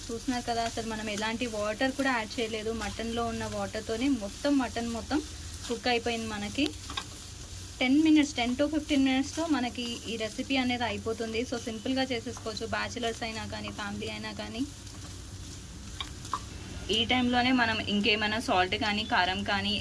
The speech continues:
ఏదైనా పడుతుందో ఒకసారి చెక్ చేసేసుకుందాం. So నాకైతే మొత్తం salt and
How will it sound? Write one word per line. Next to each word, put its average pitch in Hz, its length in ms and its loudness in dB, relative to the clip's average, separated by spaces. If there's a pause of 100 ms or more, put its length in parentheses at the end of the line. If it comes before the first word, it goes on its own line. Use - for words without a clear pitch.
ఏదైనా 190 280 0
పడుతుందో 190 340 2
ఒకసారి 196 280 -2
చెక్ 156 180 -4
చేసేసుకుందాం. 170 580 -4 (2000)
So 277 120 8 (360)
నాకైతే 214 500 4 (140)
మొత్తం 233 400 4
salt 208 380 4
and 208 120 -2